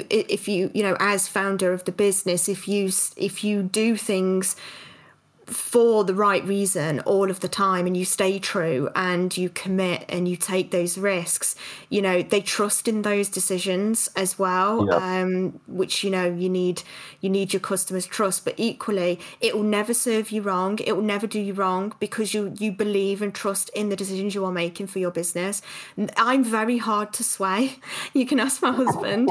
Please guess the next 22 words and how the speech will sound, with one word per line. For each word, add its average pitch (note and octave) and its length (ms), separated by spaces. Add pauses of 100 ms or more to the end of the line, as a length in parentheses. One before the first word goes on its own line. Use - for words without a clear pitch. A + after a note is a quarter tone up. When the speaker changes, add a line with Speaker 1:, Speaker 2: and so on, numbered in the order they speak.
(180)
Speaker 2:
<laughs> - 140
Speaker 1:
I'm F4+ 300
very A3+ 360
hard A3 360
to - 80
sway F#3+ 380
when A3+ 140
it - 80
comes G3 240
to G3+ 100
the G3 80
scent E3+ 260
coven F#3 440 (300)
because G#3 360
it's - 160
so G#3 380
Speaker 2:
<laughs> - 60
Speaker 1:
in A3+ 200
tune A#3+ 640 (280)
with F#3+ 200
my G3+ 300
vision. F#3+ 640